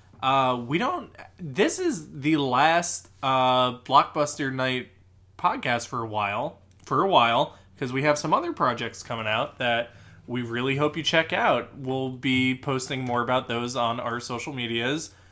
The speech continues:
Um, but yeah, definitely give those a chance, and we'll definitely be back with more nineties movies. But in the meantime, we've got some pretty cool projects coming out that I, I like 'em. I think you guys will too.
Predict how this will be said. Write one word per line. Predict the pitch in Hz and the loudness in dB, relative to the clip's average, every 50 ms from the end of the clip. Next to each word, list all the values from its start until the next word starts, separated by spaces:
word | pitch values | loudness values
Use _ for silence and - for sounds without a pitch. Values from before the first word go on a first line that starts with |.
| - _ _ - - - - | -20 _ _ -20 -20 -10 -2
Um, | - 123 123 120 117 117 117 117 117 117 117 113 - _ _ - | 2 6 6 8 6 6 4 0 -4 -8 -10 -12 -14 _ _ -4
but | 131 131 131 131 131 - 131 | -2 0 0 -2 -2 -4 -6
yeah, | 127 120 156 185 185 | -4 0 4 4 4
definitely | 151 123 135 131 - 170 160 156 | 4 4 0 -2 -2 -2 -4 -2
give | 143 170 165 156 | -2 -2 -2 0
those | 147 131 127 127 139 | -2 -2 -2 -2 -2
a | 139 135 135 135 135 - - _ - | -2 0 -2 -2 -4 -6 -12 _ -8
chance, | - - 156 139 123 123 139 151 - - - - - - | -6 -2 0 2 2 2 0 -2 -4 -8 -10 -12 -8 -4
and | 135 127 127 123 123 123 123 123 | -2 0 0 0 -2 -2 -4 -2
we'll | 131 139 139 | -2 0 0
definitely | 131 127 123 147 127 120 | 0 0 -2 -2 -4 -4
be | 123 123 | -4 -2
back | 117 120 117 117 113 - - | 2 2 2 2 2 -2 -6
with | 123 120 117 117 - | -6 -6 -6 -6 -6
more | 123 120 120 117 117 117 113 113 - - - - - - - - - | -6 -4 -2 -2 0 -2 -4 -4 -8 -16 -20 -20 -20 -20 -20 -12 -4
nineties | 131 131 135 131 127 131 123 120 | 0 0 0 2 2 0 0 0
movies. | 131 143 147 139 127 123 117 120 120 113 113 - - - - - | -2 -2 0 0 0 0 0 0 0 -2 -4 -8 -8 -10 -12 -2
But | - 151 151 | 0 0 2
in | 160 160 | 2 0
the | 165 | -2
meantime, | 160 160 160 165 - 156 131 131 135 | -2 -2 -2 -2 0 0 0 0 0
we've | 135 127 120 | -2 -2 0
got | 135 131 131 - | 2 2 2 0
some | - - 135 127 127 | -2 -4 -4 -4 -6
pretty | - - - - 131 131 127 123 117 | -8 -10 -10 -6 -4 -4 -2 -4 -4
cool | - - 131 123 113 | -6 -6 -6 -6 -6
projects | - 123 113 113 113 117 110 110 - | -6 -6 -6 -4 -4 -6 -8 -10 -10
coming | - - 117 117 113 | -10 -10 -8 -6 -4
out | 110 110 110 117 - - - - _ _ _ _ - _ _ _ - | -4 -4 -4 -6 -8 -12 -20 -20 _ _ _ _ -20 _ _ _ -4
that | 123 113 113 110 110 110 107 - - | 0 2 2 2 2 0 -4 -6 -4
I, | - 113 123 147 156 - | 2 4 6 6 6 4
I | - 117 123 143 | 4 4 4 6
like | 147 135 127 120 101 | 6 6 4 2 0
'em. | 120 117 117 | -2 -2 -2
I | 117 117 | -2 -4
think | 113 - 113 107 113 | -4 -6 -6 -6 -6
you | 110 107 | -6 -4
guys | 110 107 107 107 | -4 -4 -4 -6
will | 107 107 | -8 -12
too. | 107 - 117 110 107 | -10 -10 -8 -8 -8